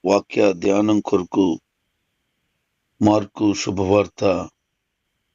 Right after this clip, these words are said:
పదకొండవ అధ్యాయాన్ని ధ్యానం చేద్దాం. మనము మన కొరకు ఎప్పుడు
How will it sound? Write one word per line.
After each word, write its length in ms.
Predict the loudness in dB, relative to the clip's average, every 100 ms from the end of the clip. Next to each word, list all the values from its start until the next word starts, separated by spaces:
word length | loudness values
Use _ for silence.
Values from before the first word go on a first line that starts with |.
| _ _ _ _ _ _ -2
పదకొండవ 920 | -2 -2 -2 0 0 0 2 0 -4 -12 _ -8
అధ్యాయాన్ని 1040 | -8 -2 -2 0 -2 -2 -2 -4 -4 -8 _ _ _ _ _ _ _ _ -8
ధ్యానం 480 | 0 0 0 -4 -6 -6
చేద్దాం. 380 | -6 -4 -6 -8 _ _ _ _ _ _ _ _ _ _ _ _ _ _ _ _ _ _ _ _ _ _ _ _ _ _ _ _ _ _ _ _ _ _ _ _ _ _ _ _ 2
మనము 720 | 4 4 0 0 -2 -4 -10 -14 _ _ -4
మన 300 | 0 2 2
కొరకు 640 | 0 2 2 0 -4 -2 -2
ఎప్పుడు 640 | -4 -2 -2 0 0